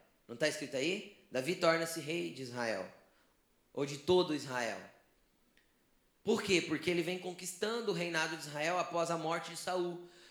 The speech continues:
Porque alguns dos homens de Israel não o aceitam como rei.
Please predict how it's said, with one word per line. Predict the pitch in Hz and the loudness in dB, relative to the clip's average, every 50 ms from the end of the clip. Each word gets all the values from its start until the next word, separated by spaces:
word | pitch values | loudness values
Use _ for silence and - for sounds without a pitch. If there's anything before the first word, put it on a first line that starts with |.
| - | -6
Porque | - 156 156 156 - 185 | -2 0 2 4 6 6
alguns | 175 170 170 170 - 160 208 240 262 262 254 233 175 131 | 8 8 6 4 0 0 0 0 0 0 -2 -4 -6 -6
dos | 156 175 165 127 | -4 -6 -4 -2
homens | 151 165 165 160 160 156 151 | -2 -2 -2 -2 -4 -6 -6
de | 135 | -6
Israel | 127 143 147 147 156 170 | -4 0 2 4 4 4
não | 165 165 170 180 185 | 2 2 2 2 2
o | 185 | 0
aceitam | 185 - - - 190 180 185 180 - 156 | 0 -2 -2 -2 -2 -2 -2 -2 -4 -6
como | 151 - 151 147 147 143 | -6 -6 -8 -6 -6 -6
rei. | 131 135 131 127 113 98 87 - - | -4 -2 -2 -2 -4 -6 -8 -14 -20